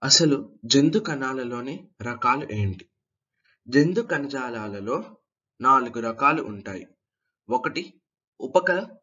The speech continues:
కణజాలం, రెండు సంయోజక కణజాలం, మూడు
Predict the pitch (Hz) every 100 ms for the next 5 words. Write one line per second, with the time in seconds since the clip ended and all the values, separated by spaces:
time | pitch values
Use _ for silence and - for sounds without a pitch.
0 | _ _ 127 123 110 113 104 123 196 -
1 | _ - 117 127 127 147 - _ _ -
2 | 131 135 151 175 170 170 202 139 113 113
3 | 110 110 139 196 _ _ - 123 135 127
4 | 113 -